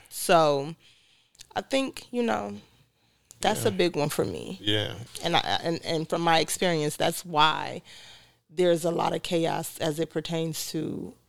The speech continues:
Speaker 1: women and men not getting along or not finding common ground.
Speaker 2: Right.
Speaker 1: You know?
Speaker 2: Mm-hmm.
Speaker 1: Like you said, when you were like,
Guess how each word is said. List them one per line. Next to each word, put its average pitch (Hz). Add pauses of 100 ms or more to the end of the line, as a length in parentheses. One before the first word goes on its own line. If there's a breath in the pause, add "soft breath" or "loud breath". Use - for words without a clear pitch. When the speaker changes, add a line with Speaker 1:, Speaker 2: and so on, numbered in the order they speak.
(540)
Speaker 1:
women 170
and 165
men 160
not 165
getting 165
along 147
or - (520 soft breath)
not 175
finding 170
common 165
ground. 160 (120)
Speaker 2:
Right. 92 (200)
Speaker 1:
You 190
know? 190 (220)
Speaker 2:
Mm-hmm. 143
Speaker 1:
Like 185
you 196
said, 180
when 180
you 175
were 165
like, 156